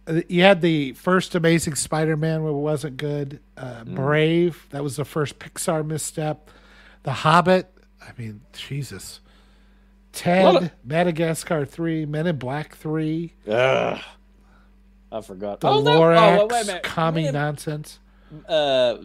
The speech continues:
Speaker 2: Men in Black Three was a masterpiece compared to Men in Black International, though, so <laughs> I guess
Speaker 1: Uh,
Speaker 2: in
Speaker 1: yeah,
Speaker 2: re-,
Speaker 1: that's
Speaker 2: in
Speaker 1: true,
Speaker 2: ret-,
Speaker 1: but it wasn't
Speaker 2: in
Speaker 1: that
Speaker 2: re-,
Speaker 1: great.
Speaker 2: yeah, yeah, in retrospect, yeah.
Speaker 1: Wreck-It Ralph, Snow White and the Huntsman,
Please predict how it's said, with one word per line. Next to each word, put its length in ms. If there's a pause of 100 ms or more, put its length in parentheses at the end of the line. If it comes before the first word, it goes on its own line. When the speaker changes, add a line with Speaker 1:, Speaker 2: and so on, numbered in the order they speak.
(140)
Speaker 2:
Men 180
in 80
Black 240
Three 200
was 160
a 40
masterpiece 640
compared 320
to 80
Men 120
in 120
Black 240
International, 600
though, 240
so 340
<laughs> 20
I 80
guess 500 (240)
Speaker 1:
Uh, 60
Speaker 2:
in 160
Speaker 1:
yeah, 400
Speaker 2:
re-, 80
Speaker 1:
that's 180
Speaker 2:
in 140
Speaker 1:
true, 180
Speaker 2:
ret-, 220
Speaker 1:
but 100
it 40
wasn't 240
Speaker 2:
in 140
Speaker 1:
that 60
Speaker 2:
re-, 100
Speaker 1:
great. 180 (100)
Speaker 2:
yeah, 260
yeah, 240
in 160
retrospect, 880
yeah. 260 (1200)
Speaker 1:
Wreck-It 420
Ralph, 460
Snow 240
White 180
and 80
the 60
Huntsman, 560